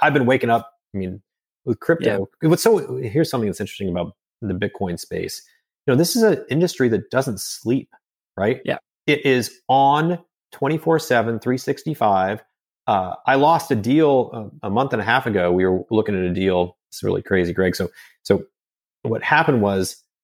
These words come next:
Speaker 1: we had agreed to a contract, um, on a Friday afternoon. I signed it on Saturday morning and then realized Monday was a banking holiday.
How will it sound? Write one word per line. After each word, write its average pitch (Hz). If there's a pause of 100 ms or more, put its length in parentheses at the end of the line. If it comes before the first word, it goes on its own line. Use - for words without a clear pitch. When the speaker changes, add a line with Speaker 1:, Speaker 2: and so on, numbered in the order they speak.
(140)
Speaker 1:
we 120
had 117
agreed 131
to 131
a 110
contract, 123
um, 92
on 95
a 92
Friday 117
afternoon. 113 (360)
I 90
signed 120
it 101
on 95
Saturday 110
morning 104
and 95
then 92
realized 95
Monday 101
was 92
a 90
banking 95
holiday. 90